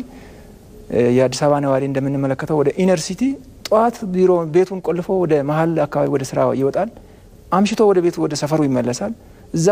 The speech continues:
ሰፈር ያለው ፋርማሲ ዝግ ከሆነ፣ እ፣ ያን ፋርማሲ ማግኘት እድል አይኖረውም። ስለዚህ የምሽት ገፋ አድርጎ እንዲሰራ እስከ ሁለት ሰዓት እስከ ሦስት ሰዓት እንደየ አካባቢው እንዲሰራ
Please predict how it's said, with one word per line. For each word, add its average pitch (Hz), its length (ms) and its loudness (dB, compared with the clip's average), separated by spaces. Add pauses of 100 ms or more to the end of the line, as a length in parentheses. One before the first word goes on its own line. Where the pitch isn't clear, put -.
ሰፈር 202 220 0
ያለው 165 240 2
ፋርማሲ 156 380 -2 (380)
ዝግ 180 240 0
ከሆነ፣ 185 260 0 (1200)
እ፣ 143 120 2 (380)
ያን 156 200 2
ፋርማሲ 156 380 -2
ማግኘት 147 300 0
እድል 139 160 0
አይኖረውም። 117 340 -2 (280)
ስለዚህ 202 460 0 (520)
የምሽት 180 560 0
ገፋ 156 220 2
አድርጎ 120 220 2
እንዲሰራ 110 320 -4 (440)
እስከ - 220 -6
ሁለት 135 220 2
ሰዓት 80 200 -10 (300)
እስከ - 200 -6
ሦስት 143 200 -2
ሰዓት 117 160 -4
እንደየ 180 360 4
አካባቢው 117 440 -2 (400)
እንዲሰራ 147 380 2